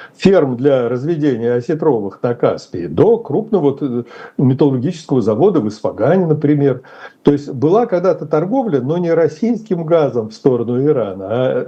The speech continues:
иранским газом в сторону Советского Союза. Так что, э, отправлять газ в Иран –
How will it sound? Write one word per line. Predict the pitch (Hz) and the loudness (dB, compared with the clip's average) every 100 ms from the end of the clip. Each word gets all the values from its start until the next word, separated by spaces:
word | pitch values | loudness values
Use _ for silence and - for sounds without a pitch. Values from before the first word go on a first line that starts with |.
| 294 214 | -4 2
иранским | 214 247 147 - 131 143 | 4 4 2 -4 -4 0
газом | 180 113 92 92 | 2 0 -4 -14
в | |
сторону | - 160 127 107 101 | 0 2 2 -2 -8
Советского | 131 - 147 117 - 107 101 | -6 0 0 0 -4 -6 -6
Союза. | - 143 147 95 85 - - - _ _ - | 0 2 2 -2 -8 -14 -18 -20 _ _ 2
Так | 139 151 | 2 2
что, | - 180 - - - - | 0 0 -2 -20 -14 0
э, | 147 147 147 - | 2 4 0 0
отправлять | 151 151 185 202 196 143 139 | -2 2 2 2 0 -2 0
газ | 180 143 151 | 0 0 -2
в | 135 | 0
Иран – | 170 254 294 294 | 0 0 -2 -6